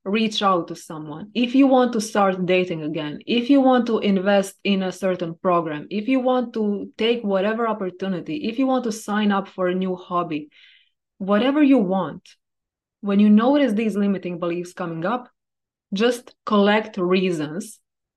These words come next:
evidence, collect evidence to get into the field of your desire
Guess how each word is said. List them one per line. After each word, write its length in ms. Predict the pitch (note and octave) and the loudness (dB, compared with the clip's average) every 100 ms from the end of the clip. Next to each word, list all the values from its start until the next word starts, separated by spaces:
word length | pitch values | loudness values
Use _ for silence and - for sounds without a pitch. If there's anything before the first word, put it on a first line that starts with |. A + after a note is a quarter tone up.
| _ | _
evidence, 680 | - B3+ C#4+ D#3+ C#3+ G3+ - _ | -2 2 2 0 -2 -8 -12 _
collect 420 | F#3+ F#3 A#3 A#3+ - | -2 0 0 -2 -4
evidence 640 | G#3 A3+ E3 E3 F3 - _ _ _ _ _ _ _ _ _ - | -2 0 -2 -2 -6 -10 _ _ _ _ _ _ _ _ _ -4
to 140 | G3+ | -2
get 420 | F3+ A3 A#3+ A#3+ - | 0 0 0 -4 -2
into 300 | A3+ A3+ A3 | -2 2 0
the 120 | F#3+ | 0
field 400 | - G#3 G3 F3 | -2 0 0 0
of 160 | F3+ F3+ | -6 -6
your 180 | E3+ E3 | -4 -4
desire 640 | E3 D#3+ D3+ D3+ E3+ | -8 -8 -10 -8 -10